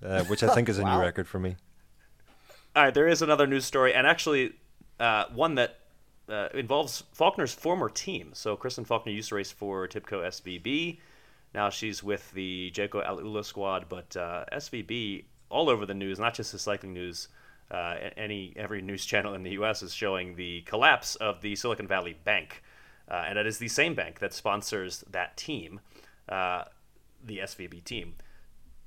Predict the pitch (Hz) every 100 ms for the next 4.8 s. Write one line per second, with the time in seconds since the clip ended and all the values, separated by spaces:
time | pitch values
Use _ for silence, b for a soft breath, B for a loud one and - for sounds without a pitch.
0 | - - 135 139 131 127 135 - 131 135
1 | 131 127 - 135 131 123 - 120 113 98
2 | 110 101 104 95 101 101 - 92 - 90
3 | 80 80 92 101 87 - 90 90 - -
4 | 87 85 85 - 87 87 85 82